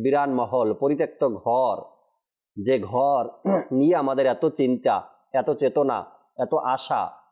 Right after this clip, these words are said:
এত আকাঙ্ক্ষা, আর এই ঘর যখন ছেড়ে চলে যায় পৃথিবী থেকে, তখন এই বিরান মহল, পরিত্যক্ত ঘর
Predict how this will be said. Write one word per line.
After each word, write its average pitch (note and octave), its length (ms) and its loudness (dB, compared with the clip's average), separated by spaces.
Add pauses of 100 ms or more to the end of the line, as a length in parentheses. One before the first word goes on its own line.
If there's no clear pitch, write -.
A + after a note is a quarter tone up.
এত B2+ 140 -2
আকাঙ্ক্ষা, C3 840 -2 (2250)
আর A#2 360 0 (560)
এই D#3+ 140 2
ঘর D3 240 0
যখন D#3 380 0
ছেড়ে D3+ 260 0
চলে C#3 260 2
যায় C#3+ 160 2
পৃথিবী C3+ 340 0
থেকে, G#2+ 560 -4 (260)
তখন A#2 420 -2 (340)
এই B2 160 2
বিরান B2+ 300 2
মহল, G#2+ 560 0
পরিত্যক্ত A#2+ 420 0
ঘর G#2 400 0